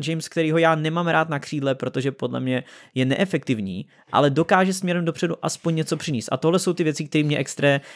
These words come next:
extrémně vadí. A potom Van de Beeka už jsem ři-, říkal, jako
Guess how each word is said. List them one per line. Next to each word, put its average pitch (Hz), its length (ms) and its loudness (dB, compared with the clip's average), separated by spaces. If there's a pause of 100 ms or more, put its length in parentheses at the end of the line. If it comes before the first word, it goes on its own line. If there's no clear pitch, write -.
extrémně 135 920 2
vadí. 123 440 2 (280)
A 120 280 6
potom 147 380 2
Van 143 120 4
de 151 80 6
Beeka 143 260 4
už 139 120 2
jsem 147 420 -2
ři-, 127 180 -4 (300)
říkal, 117 360 0
jako 110 160 0